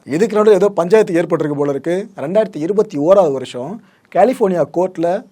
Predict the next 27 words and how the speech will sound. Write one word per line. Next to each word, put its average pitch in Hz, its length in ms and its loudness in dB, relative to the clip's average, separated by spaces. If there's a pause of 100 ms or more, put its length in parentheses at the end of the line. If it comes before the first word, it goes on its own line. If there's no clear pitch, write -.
(160)
விவாகரத்து 190 600 -2
வழக்கு 170 440 -2
ஒண்ணு 156 40 -8
வருது. 143 360 -10 (420)
வேற 135 260 0
யாரும் 170 200 2
தான் 180 80 -4
கிடையாது, 151 540 -2 (480)
ஸ்ரீதர் 208 340 0
வேம்பு 170 220 0
அவர்கள் 147 200 -2
இருக்காங்களே, 143 520 -6 (480)
இவருக்கும் 190 720 -2
அவரோட 135 240 -4
மனைவி 170 320 -4
பிரமிளா 160 320 -4
அவர்களுக்கு 160 420 0
இடையில 139 240 -4
தான் 147 320 -8
விவாகரத்து. 131 540 -8 (100)
அப்பேற்பட்ட 135 420 -6
வழக்கு 143 300 -8
வருது. 117 180 -14 (120)
இந்த 147 220 -2
வழக்கையொட்டி 156 760 0 (380)
நீதிமன்றத்துல 180 800 -2
பிரமிளா 208 340 0